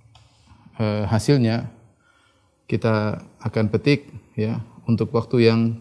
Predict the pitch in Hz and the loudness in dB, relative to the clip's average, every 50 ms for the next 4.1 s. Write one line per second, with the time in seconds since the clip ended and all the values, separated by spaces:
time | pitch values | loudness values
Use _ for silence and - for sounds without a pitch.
0 | - - - - 120 110 107 107 110 110 107 - - 120 110 120 120 117 104 104 | -14 -12 -4 0 2 2 4 2 0 0 -2 -2 0 2 4 6 6 6 4 4
1 | 104 110 107 110 110 107 107 104 - 104 101 98 95 95 95 95 95 95 95 95 | 2 0 2 4 4 4 2 0 -2 -2 -2 -2 -2 -2 -2 -2 -2 -2 -2 -4
2 | 95 - - - _ _ _ _ _ _ _ _ _ _ _ _ _ _ - 117 | -6 -8 -14 -20 _ _ _ _ _ _ _ _ _ _ _ _ _ _ -4 -4
3 | 117 - 127 117 120 120 - 120 120 117 110 - 113 110 104 120 110 110 110 110 | -2 0 0 0 0 2 2 2 2 2 0 0 -2 0 0 2 2 2 2 2
4 | 110 113 | 0 -4